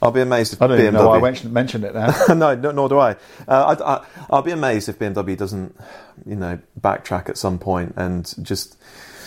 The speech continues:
Speaker 1: take a slightly more conventional route, because
Speaker 2: I mean, okay, all, all I would say, uh,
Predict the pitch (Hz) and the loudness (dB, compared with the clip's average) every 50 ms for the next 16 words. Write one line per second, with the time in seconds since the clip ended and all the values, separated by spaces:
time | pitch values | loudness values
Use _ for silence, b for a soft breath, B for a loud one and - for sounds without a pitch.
0 | B B B B B B B B B B B - 139 123 120 123 - - 131 127 | B B B B B B B B B B B 2 2 2 2 0 -2 2 4 4
1 | 123 117 110 110 110 107 104 - - 107 101 104 101 - - 107 101 101 110 107 | 4 2 0 -4 -6 -8 -8 -8 -8 -6 -6 -6 -6 -4 -4 -2 2 4 4 4
2 | 90 - - - - - 107 101 98 - - - - B B B B B - 170 | 4 2 -2 -4 0 0 2 2 2 -2 -4 -6 -8 B B B B B 2 4
3 | 208 - 214 - 196 - 202 196 - - 180 175 175 175 - - 160 160 170 - | 4 4 4 2 4 4 4 4 4 2 -2 -2 -4 -6 -6 -4 -4 -2 2 4
4 | 196 202 196 190 170 156 151 147 160 156 147 131 - - - 139 123 113 113 113 | 6 6 8 6 4 4 2 0 -2 -2 -2 -4 -10 -4 2 4 6 6 6 4
5 | 110 110 110 110 110 - - - - 117 110 110 110 110 110 110 110 113 | 2 2 0 -2 -4 -6 -6 -2 0 2 4 4 4 4 4 2 2 0